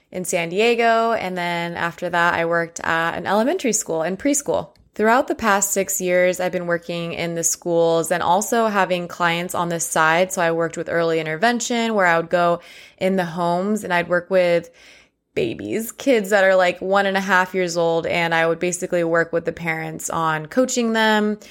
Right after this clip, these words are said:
and giving them strategies on how to communicate and implement language into their day-to-day life.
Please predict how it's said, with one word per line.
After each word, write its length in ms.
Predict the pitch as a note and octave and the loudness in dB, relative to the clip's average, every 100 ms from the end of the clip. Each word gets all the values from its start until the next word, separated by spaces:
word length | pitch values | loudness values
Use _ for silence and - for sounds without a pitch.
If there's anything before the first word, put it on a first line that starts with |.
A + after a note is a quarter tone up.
| - - | -20 -6
and 220 | F3+ F3 | -4 0
giving 200 | F3+ F3 | 0 0
them 140 | E3+ E3 | -2 -2
strategies 720 | - F3 F3 F3 F3+ F3 E3 | 2 4 4 2 -2 -2 -2
on 300 | E3+ D#3+ E3 | -2 -2 -2
how 340 | E3+ E3 E3 | 0 2 2
to 560 | E3 - F3 E3+ E3 D#3+ | 0 -2 0 2 0 -2
communicate 640 | - F3+ F3 E3+ F3+ E3+ | -4 -4 -2 -2 2 2
and 140 | D#3+ D#3+ | 2 -4
implement 420 | D#3 E3 D#3+ D#3 | -6 -2 -2 -2
language 480 | D#3 D3+ E3 D#3+ - | -2 2 2 0 -4
into 540 | D#3+ D3+ - E3 D#3 | -6 -4 -2 0 0
their 120 | D#3 | 0
day-to-day 380 | D#3 D3+ D#3 D3+ | 0 -2 -2 -4
life. 440 | D3+ E3 C#4 - | -2 0 0 -2